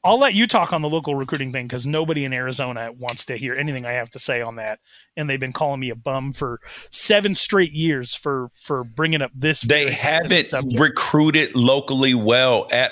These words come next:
Speaker 2: all, dude. It's a disa-, it is an unmitigated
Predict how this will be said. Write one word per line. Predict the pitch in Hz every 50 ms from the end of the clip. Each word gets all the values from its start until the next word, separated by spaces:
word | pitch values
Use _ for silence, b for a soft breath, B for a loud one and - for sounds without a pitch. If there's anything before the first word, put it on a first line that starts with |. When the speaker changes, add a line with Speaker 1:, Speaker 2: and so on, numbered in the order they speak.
| - -
Speaker 2:
all, | 120 123 127 131 123 110
dude. | 95 82 101 104 104 107 104 - - B B B B B B _
It's | - 127 139 139 -
a | 135 127
disa-, | 110 120 123 107 95 90 95 120 - - 120
it | 123 120
is | 127 127 123 107 101
an | 113 107 98 - -
unmitigated | - 120 131 135 139 139 127 123 120 113 117 107 95 90 110 107 110 110 101 104 104 98